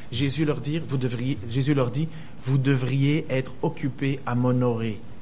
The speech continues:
Si vous honorez Dieu, vous devriez m'honorer moi. Mais qui est cet homme ? Qui est cet homme pour les pharisiens devant eux ? De, mais qui est-il ?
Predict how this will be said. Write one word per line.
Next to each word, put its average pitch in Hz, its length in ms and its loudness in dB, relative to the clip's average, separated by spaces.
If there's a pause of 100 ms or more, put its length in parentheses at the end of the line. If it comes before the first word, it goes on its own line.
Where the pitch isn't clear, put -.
(420)
Si - 260 8
vous 220 200 4
honorez 214 300 8
Dieu, 214 380 4 (180)
vous 135 120 2
devriez 135 280 4
m'honorer 131 400 4
moi. 131 320 0 (1300)
Mais 147 180 4 (1500)
qui 226 320 6
est 220 200 2
cet - 400 2
homme ? 180 460 8 (460)
Qui 254 240 4 (120)
est 254 140 2
cet - 420 6
homme 226 280 6
pour 151 160 4
les 135 80 6
pharisiens 135 480 0
devant 143 400 4
eux ? 247 240 0
De, 147 180 0
mais 170 120 6
qui 277 280 2
est-il ? 285 600 4